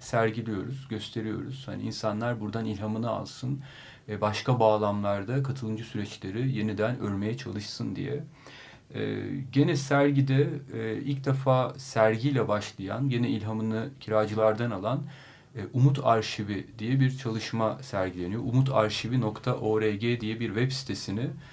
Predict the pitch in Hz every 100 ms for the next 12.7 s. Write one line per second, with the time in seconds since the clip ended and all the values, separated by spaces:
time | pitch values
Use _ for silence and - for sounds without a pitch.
0 | - - - - 104 101 - 110 110 117
1 | 120 113 117 - - 143 - 135 120 120
2 | 120 - 110 104 101 101 123 120 - -
3 | - _ 117 131 123 110 110 - 107 104
4 | 110 135 - - 104 107 107 107 107 107
5 | 123 143 143 - - - 107 104 127 127
6 | 101 95 - 92 101 143 123 107 123 120
7 | 98 95 - 98 135 165 - - - -
8 | - 113 104 101 104 101 101 113 - 135
9 | 107 120 139 123 107 - - 104 104 98
10 | 107 139 - - - 101 98 95 101 135
11 | 113 113 - 120 113 113 123 - 110 107
12 | 107 117 101 92 92 92